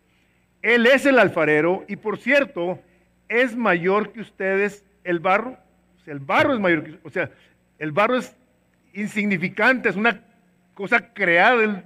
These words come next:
lodo. "¿Acaso la cosa creada puede decir acerca del que la creó, 'Él no me hizo'? ¿Acaso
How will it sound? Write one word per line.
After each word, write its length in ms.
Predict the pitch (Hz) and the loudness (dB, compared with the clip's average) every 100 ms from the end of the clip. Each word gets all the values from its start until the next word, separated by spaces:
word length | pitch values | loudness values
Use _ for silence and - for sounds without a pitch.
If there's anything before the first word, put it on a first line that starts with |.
| 180 | -6
lodo. 480 | 214 269 233 127 - _ _ _ _ _ _ | -2 0 0 -4 -10 _ _ _ _ _ _
"¿Acaso 440 | 185 185 226 220 277 | -8 -4 -4 -4 -2
la 160 | 220 | -2
cosa 280 | 180 190 226 | -2 -4 -4
creada 400 | 185 180 196 - | 0 2 2 0
puede 180 | 208 208 | -4 -2
decir 260 | 180 185 | -2 0
acerca 420 | 190 185 185 180 196 | -2 -2 -6 -4 -6
del 140 | 165 | -6
que 120 | 175 | -4
la 160 | 147 139 | -4 -4
creó, 480 | 147 151 180 180 - _ _ _ _ | -4 -2 -2 -2 -10 _ _ _ _
'Él 160 | 269 | -4
no 100 | 277 | -2
me 180 | 277 262 | 0 2
hizo'? 420 | 185 180 - 302 - _ _ _ _ _ _ _ _ _ _ _ _ | 2 -2 -6 -14 -16 _ _ _ _ _ _ _ _ _ _ _ _
¿Acaso 640 | 135 127 156 180 185 _ | -12 -10 -2 -2 -2 _